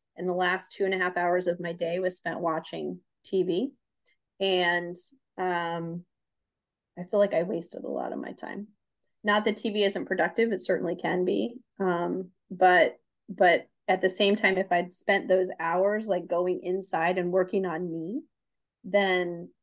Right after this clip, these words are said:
man, I think about the years and decades of shit I could have gotten done that I can't, <laughs> that I didn't, that I didn't make happen. You know what I mean? Like, I di-, I just didn't,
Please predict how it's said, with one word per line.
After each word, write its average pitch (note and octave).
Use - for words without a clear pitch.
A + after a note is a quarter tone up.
man, G3
I F3+
think G3
about F#3+
the F#3
years F#3+
and F#3
decades F3+
of -
shit -
I F#3
could F#3
have F3+
gotten F3+
done F#3
that F3
I A3
can't, G#3+
<laughs> -
that F4+
I D4+
didn't, D#4
that D#4
I D#4
didn't D#4+
make D#4+
happen. D#4
You A#3+
know C#4
what C#4+
I D4
mean? C#4+
Like, C4+
I B3+
di-, C#4
I A#3+
just C4
didn't, C4+